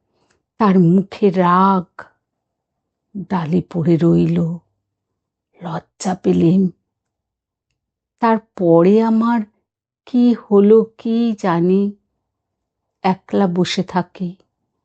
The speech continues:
মুখে কথা নেই। রাজা রোজ এসে আমাকে শুধোয়, "তোমার কি হয়েছে, কি চাই?" সুরানী হয়েও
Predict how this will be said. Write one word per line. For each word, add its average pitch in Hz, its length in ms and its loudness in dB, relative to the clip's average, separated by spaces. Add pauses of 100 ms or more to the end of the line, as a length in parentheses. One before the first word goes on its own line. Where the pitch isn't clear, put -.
(240)
মুখে 233 320 -2 (100)
কথা 190 420 -2
নেই। 180 500 0 (680)
রাজা 240 460 2
রোজ 226 560 0
এসে 214 280 -4
আমাকে 196 420 -2
শুধোয়, 214 720 -2 (640)
"তোমার 214 360 2
কি 220 440 -2
হয়েছে, 185 880 -2 (540)
কি 196 400 -2
চাই?" 180 680 0 (960)
সুরানী 208 880 -2
হয়েও 196 720 0